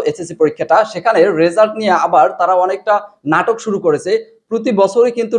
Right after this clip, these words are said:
রেজাল্টের, আহ, তারিখটা নিয়ে নাটক শুরু করে। আমি ভেবেছিলাম এবছরে হয়তো তোমাদের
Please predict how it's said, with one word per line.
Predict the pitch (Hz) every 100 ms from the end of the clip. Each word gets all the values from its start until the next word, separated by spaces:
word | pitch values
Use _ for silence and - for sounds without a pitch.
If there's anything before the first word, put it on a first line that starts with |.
| 196
রেজাল্টের, | 190 208 214 214
আহ, | - 165 165 160
তারিখটা | 175 196 214 208
নিয়ে | 208 175
নাটক | 175 202 190
শুরু | 175 151
করে। | 156 190 156
আমি | 190 165 156
ভেবেছিলাম | 180 190 226 214
এবছরে | 190 208 214 214
হয়তো | 190 202
তোমাদের | 208 202 202